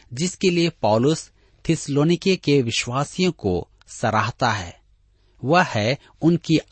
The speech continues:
आशा की धीरता। मूर्ति पूजा से मन फिराकर परमेश्वर के निकट आकर सच्चे और जीवित परमेश्वर की सेवा में लगकर वे परमेश्वर के पुत्र के स्वर्ग से आने की बाट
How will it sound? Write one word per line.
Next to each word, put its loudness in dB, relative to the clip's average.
आशा 2
की -4
धीरता। 2
मूर्ति 2
पूजा 0
से 0
मन 0
फिराकर -2
परमेश्वर -2
के -4
निकट -4
आकर -2
सच्चे -2
और 2
जीवित -2
परमेश्वर 0
की -8
सेवा -2
में -2
लगकर -2
वे 4
परमेश्वर 0
के -4
पुत्र 0
के 0
स्वर्ग 0
से -2
आने 0
की -4
बाट 2